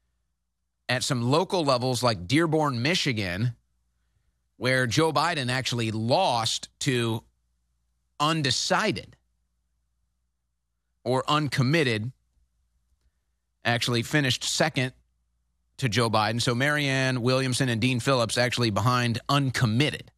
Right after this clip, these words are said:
Now, to me, that means that maybe they vote Donald Trump.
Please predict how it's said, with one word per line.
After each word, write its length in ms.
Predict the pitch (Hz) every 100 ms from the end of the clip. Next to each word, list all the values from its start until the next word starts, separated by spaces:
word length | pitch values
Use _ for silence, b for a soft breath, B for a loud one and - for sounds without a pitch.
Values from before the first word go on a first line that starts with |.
| _ _ _ _ _ _ _ _ _ _ 110
Now, 320 | 113 117 117 -
to 100 | 120
me, 480 | 139 226 208 165 147 -
that 420 | 98 139 180 -
means 520 | 143 135 131 127 110
that 360 | 98 117 110 113 - _ _ _ _ _ _ _ _ _ _ _ _ _ _ _ _ -
maybe 360 | 104 113 120
they 160 | 117 117
vote 340 | 104 120 120
Donald 320 | 120 135 104
Trump. 480 | - 208 240 - -